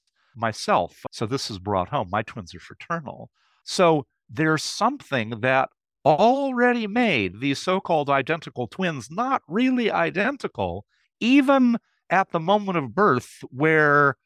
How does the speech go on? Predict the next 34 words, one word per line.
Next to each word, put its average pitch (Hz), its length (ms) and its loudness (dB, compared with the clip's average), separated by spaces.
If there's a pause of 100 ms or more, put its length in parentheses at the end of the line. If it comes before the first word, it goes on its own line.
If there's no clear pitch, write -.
(160)
most 190 320 0
of 175 100 -2
the 156 100 0
experience 170 560 -6
that 131 120 -4
we 131 140 0
like 120 240 -2
to - 80 -18
think - 240 -10
about, 107 240 0
and 117 100 -6
certainly 170 300 -8
all 131 240 2
of 95 80 -6
the 101 80 -10
social 202 400 -6
experience, 127 520 -10
hasn't 127 340 -4
happened 120 400 -2
yet. 82 180 -8 (400)
And 131 120 -4
so 143 160 0
what 123 240 2
is 107 160 -2
that - 220 -6
thing? - 260 -16
Well, 143 340 2 (320)
what 151 220 -2
that 143 220 -2
thing 302 300 -10
is, 180 880 -2
is 156 240 0
developmental 110 960 -4
randomness. 101 880 -8